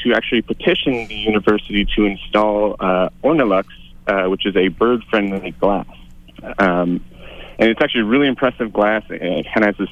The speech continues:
spider web pattern if you get up real close to it. And what it does is it actually, uh, emits ultraviolet light,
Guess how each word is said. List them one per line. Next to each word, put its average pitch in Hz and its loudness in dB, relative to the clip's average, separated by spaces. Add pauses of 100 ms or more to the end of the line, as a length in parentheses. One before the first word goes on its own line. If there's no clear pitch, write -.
spider 110 2
web 107 2 (460)
pattern 104 -2
if - -14
you 92 -14
get 98 -2
up 95 -4
real 101 -6
close 107 0 (140)
to 110 0
it. 113 0 (200)
And 107 -6
what 117 2
it 90 -8
does 147 2
is 101 -14
it 104 -2
actually, 113 -2
uh, 92 2
emits 113 -2 (220)
ultraviolet 104 0
light, 123 0